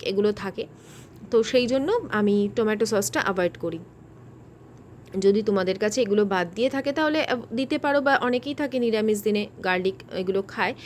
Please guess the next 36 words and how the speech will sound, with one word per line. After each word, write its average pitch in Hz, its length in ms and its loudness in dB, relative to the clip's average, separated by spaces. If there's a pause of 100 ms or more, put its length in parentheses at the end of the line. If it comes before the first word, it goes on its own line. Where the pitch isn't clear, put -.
(340)
তারাও 240 300 4
খেতে 175 260 -4
পারে, 147 160 -12
আহ, - 880 -10
সস 190 280 2 (100)
দিয়ে। 170 140 -8
তাই 226 240 2
আমি 339 100 0 (100)
সামান্য 277 400 2 (160)
চিনি 247 300 6
দিয়েছি। - 300 -6 (100)
হ্যাঁ, 330 160 -8 (300)
চিনি 277 260 0
দিলে 311 240 4
ওই 330 60 6
নুন 277 260 4 (100)
মিষ্টির 339 380 2
ব্যালেন্সটা 214 460 0 (100)
একদম 185 360 -6 (220)
ঠিক - 240 -8
থাকে। - 260 -10 (420)
এখানে 311 240 2 (240)
সামান্য 302 380 4
পরিমাণে 302 420 -2 (100)
তোমরা 269 220 0
চাইলে 233 340 2
কিন্তু 233 320 -2 (180)
ভিনিগার 254 380 4 (100)
দিতে 226 180 2
পারো, 208 220 -4 (160)
তাহলে 233 260 0
একটু 226 160 -2
টক 233 300 0
টক, 233 140 0 (260)
ঝাল 208 260 2
ঝাল, 214 160 4